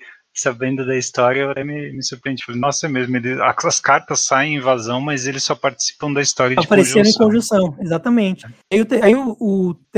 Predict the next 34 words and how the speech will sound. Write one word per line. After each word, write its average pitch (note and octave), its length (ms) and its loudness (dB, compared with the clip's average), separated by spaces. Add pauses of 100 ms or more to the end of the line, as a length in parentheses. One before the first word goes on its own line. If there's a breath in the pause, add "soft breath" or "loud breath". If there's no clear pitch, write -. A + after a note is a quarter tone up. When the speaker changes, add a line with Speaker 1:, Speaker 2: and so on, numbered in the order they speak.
(100)
Speaker 2:
Tevesh G3 280 0
mostra A3+ 460 2
lá G#3+ 380 2
o, E3+ 380 -8 (200)
o G#3 120 0
que - 160 -4
os E3+ 220 -6
Phyrexianos G3 400 -2
fizeram F#3 240 2
com A3+ 80 2
o G#3+ 40 4
corpo, G#3 640 4 (140)
e F#3+ 440 0
ele G#3 100 6
fala, G#3+ 260 4
"Ó, E3 60 6
esse E3+ 220 2
aqui G3+ 260 0
era A3+ 120 4
o B3 60 0
dragão G#3 320 0
primevo G#3 380 2
vermelho, G#3+ 560 0
do D3 100 -8
ver-, E3+ 220 -6 (180)
cor F3 160 4
vermelha. F3+ 520 6 (160)
Agora D#3 120 -2
você E3+ 160 -2
tem G3 140 0
que F3+ 80 2
ressuscitar G3+ 380 2
os G#3+ 140 2
outros." G3 500 0